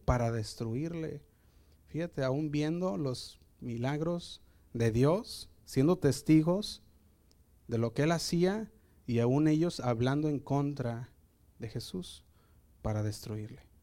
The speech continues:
La Biblia nos dice muy clara que esa es la justa indigna-, indignación. Dios está airado contra el impío y también Jesús se enojó por la dureza de sus corazones. Esa es una,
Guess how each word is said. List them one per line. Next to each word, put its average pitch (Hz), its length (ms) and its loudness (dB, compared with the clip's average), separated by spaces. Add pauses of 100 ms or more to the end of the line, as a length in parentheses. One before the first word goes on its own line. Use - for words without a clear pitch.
(1040)
La 113 80 0
Biblia 123 200 4
nos 123 160 2
dice 131 200 0
muy 139 180 4
clara 147 380 6
que 117 380 0 (600)
esa - 160 -4
es 127 60 2
la 127 100 2
justa 135 280 -4
indigna-, 113 460 -6
indignación. 113 760 -4 (1500)
Dios 123 240 4
está 135 220 2
airado 135 380 6
contra 120 280 2
el 117 80 0
impío 139 360 6
y 139 60 4
también 127 280 4
Jesús 151 300 2
se 143 100 2
enojó 123 520 6
por 151 120 8
la 131 80 4
dureza 123 360 2
de 123 100 -2
sus - 180 -10
corazones. 151 800 -6 (1600)
Esa 117 200 0
es 135 140 0
una, 151 340 4